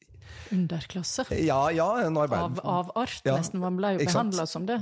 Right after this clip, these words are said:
Speaker 2: Ja, ikke sant? Og de
Speaker 1: Mm.
Speaker 2: skjøt jo hestene dem, så de steriliserte jo mennene med det, ikke sant? For det var jo,
Speaker 1: Mm.
Speaker 2: de var jo annerledes, så de skulle jo på en måte, mm, assimileres inn i det. Så, så
Speaker 1: Hvor tid sa du at det var?
Speaker 2: Det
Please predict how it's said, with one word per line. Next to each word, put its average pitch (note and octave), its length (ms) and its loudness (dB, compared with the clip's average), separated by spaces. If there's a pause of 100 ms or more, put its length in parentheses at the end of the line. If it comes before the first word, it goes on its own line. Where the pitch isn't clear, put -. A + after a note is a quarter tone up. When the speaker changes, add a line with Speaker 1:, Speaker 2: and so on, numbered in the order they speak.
(180)
Speaker 2:
Ja, B2+ 140 4 (260)
ikke B2+ 160 0
sant? C3 200 0
Og A2+ 100 -2
de A2 80 2
Speaker 1:
Mm. G#2 100 2
Speaker 2:
skjøt F2+ 320 0
jo A#2+ 80 2
hestene D#2+ 300 -2
dem, F#2+ 120 0
så G#2+ 240 -2
de G2+ 580 0
steriliserte F#2+ 560 -2
jo A#2 40 -2
mennene D#2 380 -2
med F2 100 0
det, F#2 120 0 (180)
ikke - 60 -8
sant? G#2 120 -4
For A2 80 -2
det F#2+ 100 2
var E2+ 120 0
jo, F2+ 100 0
Speaker 1:
Mm. G2 80 -4
Speaker 2:
de G2 100 -2
var F#2 140 -2
jo G#2 60 0
annerledes, G#2 400 -4
så - 60 -4
de G2 60 -2
skulle E2+ 300 -4
jo F#2+ 80 0
på A2+ 80 -4
en A2+ 80 -2
måte, F#2+ 240 -4
mm, - 480 -10 (200)
assimileres F2+ 680 -2
inn D2+ 160 -2
i E2+ 380 -2
det. F#2+ 120 -2 (540)
Så, A#2 480 2
så A#2+ 240 0
Speaker 1:
Hvor B2 80 2
tid F3 80 -2
sa A3+ 220 -2
du F#3 100 -2
at E3 120 -6
det F#3+ 160 -4
var? F3+ 180 -2 (160)
Speaker 2:
Det - 80 -4